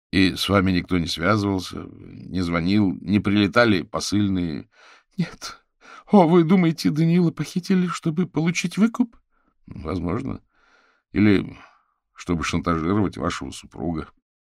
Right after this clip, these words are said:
Или он удрал в бордель". Последняя мысль нравилась Аверину больше всех.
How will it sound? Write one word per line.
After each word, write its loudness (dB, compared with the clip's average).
Или -2
он 0
удрал -12
в -14
бордель". -14
Последняя 4
мысль 2
нравилась 0
Аверину 0
больше -8
всех. -16